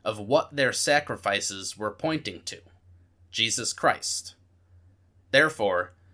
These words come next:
when Jesus came and died for our sins, there is no longer a need for ceremonial law. Now,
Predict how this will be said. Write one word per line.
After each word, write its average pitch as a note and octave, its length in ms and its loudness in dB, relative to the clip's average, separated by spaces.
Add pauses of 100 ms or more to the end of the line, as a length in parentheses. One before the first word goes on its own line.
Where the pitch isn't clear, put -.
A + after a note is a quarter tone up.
(240)
when A2+ 180 -4
Jesus D3 440 2
came G2 540 0
and A2 200 -6
died A#2 260 6
for A2 260 -2
our C#3+ 220 6
sins, F2+ 680 -4
there A#2 180 2
is G#2+ 160 -4
no A#2+ 240 0
longer G#2+ 460 2
a G2 240 0
need A2+ 500 -2
for E3 340 4
ceremonial F2 800 0
law. - 300 -12 (760)
Now, G#2+ 520 2